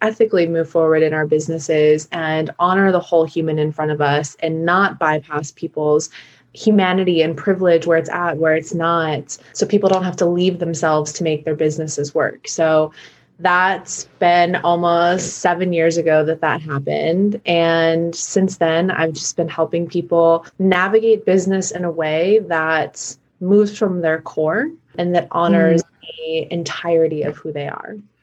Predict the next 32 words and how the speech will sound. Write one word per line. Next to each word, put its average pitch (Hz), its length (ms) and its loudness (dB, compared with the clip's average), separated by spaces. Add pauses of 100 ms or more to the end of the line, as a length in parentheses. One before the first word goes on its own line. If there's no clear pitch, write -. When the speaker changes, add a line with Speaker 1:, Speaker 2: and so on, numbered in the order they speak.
(100)
Speaker 2:
Ugh, 220 560 0 (200)
I 175 100 0
mean, 156 320 -2 (220)
I 175 120 -2
just 170 180 -4
have 175 140 -10
to 180 60 -12
drink 170 280 -2
that 170 120 0
in 349 320 2
for 311 160 2
a 262 60 4
moment. 214 400 4
It's, 254 240 -2
like, 285 200 2
so, 254 1120 2 (100)
it's 190 140 -4
so 175 180 2
good, 135 200 -4
especially, 170 960 0
I 151 40 -6
know 143 460 -2
probably 151 480 -4 (340)
not 165 180 -6
the 131 80 0
only 156 260 2
one, 143 420 -2
but 156 120 -4
you 156 120 -6
just, - 460 -6
the 175 140 0
internet 208 560 2